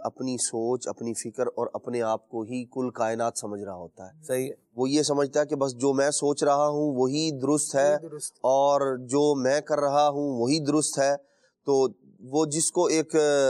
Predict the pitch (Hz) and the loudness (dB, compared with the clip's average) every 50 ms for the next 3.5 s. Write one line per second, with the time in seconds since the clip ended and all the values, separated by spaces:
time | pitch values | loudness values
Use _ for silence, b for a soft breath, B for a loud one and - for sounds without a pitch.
0 | 127 123 123 120 117 113 110 110 113 127 135 123 117 135 156 165 185 196 202 202 | 4 4 2 2 0 -2 -2 -2 -2 -2 -2 -2 -2 -2 0 2 2 4 2 2
1 | 202 190 160 - 139 147 - - - 160 147 143 139 156 143 127 - 131 123 123 | 0 0 -2 -2 -2 -2 -2 0 0 0 0 0 0 -2 -2 0 0 -2 0 2
2 | 123 127 143 156 143 127 120 127 135 b b b b b b b 117 123 131 139 | 2 0 0 0 0 0 0 -2 -2 b b b b b b b 0 2 2 2
3 | 143 143 127 139 139 135 131 - 139 | 0 0 0 0 2 2 2 0 -2